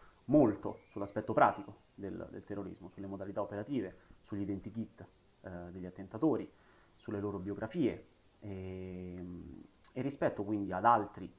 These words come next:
libri, eh, che si occupano di terrorismo, magari più di estrazione, eh, jihadista, ehm, viene sacrificata quella parte teorica e dottrinale che invece,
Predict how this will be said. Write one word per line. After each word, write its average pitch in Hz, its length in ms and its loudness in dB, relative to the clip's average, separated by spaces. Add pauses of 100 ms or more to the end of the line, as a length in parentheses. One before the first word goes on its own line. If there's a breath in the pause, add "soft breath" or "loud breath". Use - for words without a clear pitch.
(380 soft breath)
libri, 107 540 2
eh, 90 760 -10
che - 140 -12
si - 180 -10
occupano 98 520 -6
di 98 120 -8
terrorismo, 107 380 -4
magari 92 260 -4
più - 140 -14
di 90 100 -8
estrazione, 95 720 -6 (400 loud breath)
eh, 90 580 -6
jihadista, 123 1040 -2
ehm, 95 1160 -8 (200)
viene 117 260 0
sacrificata 110 920 0
quella 95 200 -6
parte 98 300 -4
teorica 104 360 -2
e - 20 -10
dottrinale 107 540 -6
che 98 60 -6
invece, 90 340 -8